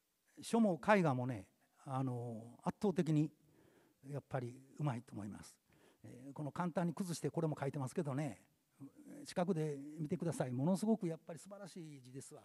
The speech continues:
その筆跡がやっぱりもうすごいですね。で、絵画の方も面白い。で、それぞれの八つの情景に応じて描き分けております。大河はやっぱり、まあ、なんといっても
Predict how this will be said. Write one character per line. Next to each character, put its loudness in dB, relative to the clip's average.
そ -10
の -8
筆 -10
跡 -8
が -6
や -2
っ -14
ぱ -8
り -6
も -6
う -10
す -10
ご 0
い 2
で -8
す -16
ね。 -8
で、 -4
絵 -2
画 4
の 6
方 6
も 4
面 4
白 0
い。 -6
で、 0
そ 6
れ 8
ぞ 6
れ 8
の 4
八 4
つ 0
の 8
情 10
景 6
に 10
応 10
じ 0
て 2
描 4
き 0
分 6
け 2
て 4
お 10
り 6
ま -2
す。 -14
大 -4
河 -4
は 0
や -8
っ -8
ぱ -2
り、 -4
ま 0
あ、 2
な 2
ん 0
と 2
い 4
っ -8
て -4
も 0